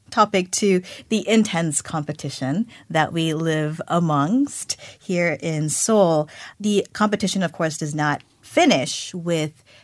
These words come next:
graduating from the best university or nabbing that great first job, but Korea is also known for its rather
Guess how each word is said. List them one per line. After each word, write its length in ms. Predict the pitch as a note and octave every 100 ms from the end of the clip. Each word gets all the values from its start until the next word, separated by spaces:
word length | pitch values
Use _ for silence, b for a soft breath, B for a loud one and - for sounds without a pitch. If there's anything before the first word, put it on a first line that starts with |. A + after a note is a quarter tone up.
| b -
graduating 600 | F3+ D#3+ E3 D#3+ D#3 D#3
from 200 | D#3+ D#3
the 60 |
best 280 | D3 C#3+ -
university 800 | D3 C#3 E3 G#3+ - D3+ D#3+ G3+ -
or 300 | E3 D3+ - _ F3+
nabbing 360 | F3 E3 D#3
that 180 | C#3+ C#3 - _ E3+
great 240 | - F3+ -
first 280 | E3 D#3 -
job, 400 | F#3+ E3+ D#3 D3 B B _
but 320 | F3+ E3+ D#3+ - -
Korea 320 | - G3+ F#3
is 140 | F3+ E3+
also 280 | E3 -
known 320 | D#3+ D3+ D3 C#3+
for 340 | - D3+ D3
its 420 | - G3+ - - B B -
rather 580 | E3+ D#3+ D#3 D#3 D3+